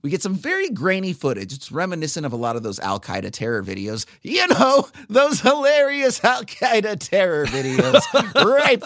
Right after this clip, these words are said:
Speaker 1: for footage, plumbing for jokes, shall we?
Speaker 2: Yeah.
Speaker 1: And, uh, but instead of being threatening, it is legitimately funny.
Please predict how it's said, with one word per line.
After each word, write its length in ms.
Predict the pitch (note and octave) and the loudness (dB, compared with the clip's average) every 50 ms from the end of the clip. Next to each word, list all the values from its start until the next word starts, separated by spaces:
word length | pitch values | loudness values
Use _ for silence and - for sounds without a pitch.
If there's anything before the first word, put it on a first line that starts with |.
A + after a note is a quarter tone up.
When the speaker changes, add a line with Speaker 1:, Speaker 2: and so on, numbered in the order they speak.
| - | -4
Speaker 1:
for 200 | - G#3+ G3+ F3+ | -2 -2 -2 -2
footage, 460 | E3 - G3 F#3 E3 D#3+ D3+ - F3+ - - - - | -2 -4 -2 -2 0 0 -2 -4 -6 -12 -16 -20 -16
plumbing 560 | - - - - A3 C4+ C#4+ C#4+ C#4 B3+ A#3+ F#3 | -14 -8 -2 2 4 4 4 4 2 0 -4 -2
for 160 | - A#3 G#3 | -2 -2 -2
jokes, 420 | - - E3+ F#3+ F3+ D#3+ - F3 | 0 0 0 2 2 0 0 -2
shall 360 | - - - F#3 D3 C#3+ C3 | -4 -4 -2 -2 -2 -2 -2
we? 100 | B2+ C#3 D3 | -2 0 2
Speaker 2:
Yeah. 340 | - F#3 F3 D3 B2 G#2+ G#2 G#2 - _ _ _ _ _ _ _ - | 2 2 2 0 -2 -2 -6 -8 -14 _ _ _ _ _ _ _ -4
Speaker 1:
And, 400 | E3 E3+ F3 F3+ F3+ F3+ F3 E3+ | 0 0 2 2 2 0 2 2
uh, 160 | F#3 F3+ F3 | 2 2 2
but 160 | D3+ D#3+ F#3+ | 2 0 0
instead 300 | G#3 G3+ - - A#3+ A#3+ | 0 0 0 -2 -2 -2
of 60 | E4 D4+ | -2 -4
being 220 | C#4+ C4 A#3+ G#3+ | -4 -4 -4 -4
threatening, 460 | - - E3+ F#3+ B3+ C4 G3+ E3+ F3 F3+ | -2 0 0 0 0 0 -4 -6 -4 -4
it 160 | F3 - - | -4 -2 -2
is 240 | G#3 C#4 C#4+ A#3 G3 | -2 -2 -2 -2 -4
legitimately 840 | G#3 A#3 C4 A#3+ G#3 E3 D#3+ F#3 G#3 C4+ C4 C4 A#3+ A3+ B3+ B3+ | -4 -4 -4 -4 -4 -2 0 0 0 0 0 -4 -4 -4 -6 -8
funny. 560 | - _ - C#4+ F4 F4 - A2+ F2+ F2+ - | -8 _ -10 -8 -8 -8 -10 -10 -14 -16 -20